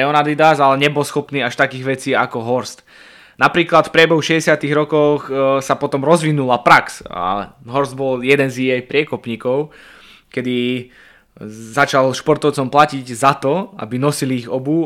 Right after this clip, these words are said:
a, a preťahovali sa vyslovene o ne, o ne. Hej, čiže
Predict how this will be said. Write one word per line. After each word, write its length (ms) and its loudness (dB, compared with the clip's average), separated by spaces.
a, 480 -2
a 80 -12
preťahovali 680 2
sa 160 -6
vyslovene 480 -8
o 160 -12
ne, 240 -18
o 160 -8
ne. 240 -14
Hej, 240 -10
čiže 220 -6